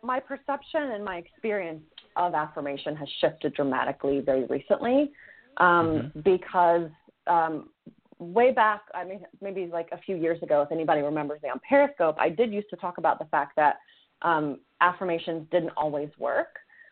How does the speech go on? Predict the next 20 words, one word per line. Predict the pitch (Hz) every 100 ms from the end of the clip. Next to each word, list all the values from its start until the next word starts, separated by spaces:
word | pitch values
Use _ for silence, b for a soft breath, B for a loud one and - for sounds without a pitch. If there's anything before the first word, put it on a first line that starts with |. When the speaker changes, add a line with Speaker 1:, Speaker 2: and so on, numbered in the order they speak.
| b
Speaker 1:
What | 208
I've | 196 196 -
found | 220 254 285 285 277 - -
today, | - 170 180 202 147 120 127 156 _ -
just | 170 -
by | 165
recent | 156 170 175
experience | 156 - 160 156 156
and | 156
by | 151
the | 139
work | 147 156
that | 156
I'm | 143
doing | 143
with | 139 -
my | 127
clients, | - 226 240 175 170 -
is | 151
that | 156 151